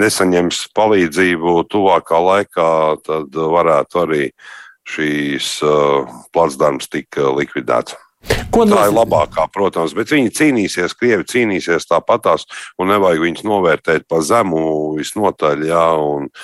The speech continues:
Speaker 1: jāsaprot, ka viņiem tas resurss ir. Un otrkārt, jau mēs redzam šīs kodola vālas vicināšanu, jā,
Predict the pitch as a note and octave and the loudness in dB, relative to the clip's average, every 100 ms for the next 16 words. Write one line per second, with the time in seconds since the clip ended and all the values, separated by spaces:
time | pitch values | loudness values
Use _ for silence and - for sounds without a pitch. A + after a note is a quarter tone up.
0 | - - - E2+ D#2 D2+ - D2+ D2 - | -18 -10 0 0 0 -2 0 0 0 -2
1 | D2+ D#2 E2 C#2 - D2+ D2+ E2 - D#2+ | -4 -2 -2 -2 -4 -4 0 0 0 -2
2 | C#2+ - - A#2 - - - - - D#2 | -2 -2 0 0 0 -8 -16 -18 -6 0
3 | E2 E2 F2 G2 F2 - F2 D#2 - D#2 | 2 4 4 2 -2 0 2 2 2 -2
4 | D2 D2+ - F2+ D#2 C#2 - C#2+ - G#2 | -2 -2 0 0 0 -2 -4 -8 -4 -2
5 | F2 D#2+ D#2 E2+ E2 D2+ - D#2+ D2 - | 2 2 4 4 4 2 -2 -6 -8 -6
6 | D#2+ D2+ C2+ - D2 C#2+ D2 D2 D2 | -2 0 -2 -4 -4 -4 -2 -2 0